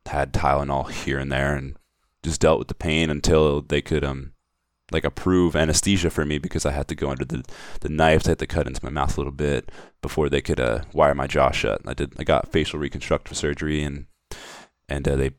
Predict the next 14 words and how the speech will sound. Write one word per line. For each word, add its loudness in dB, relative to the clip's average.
knocked 2
my -2
teeth 0
back 4
into -4
place, 4
like, -4
like -8
what -8
they -4
could -4
salvage. 4
And -12
honestly, 0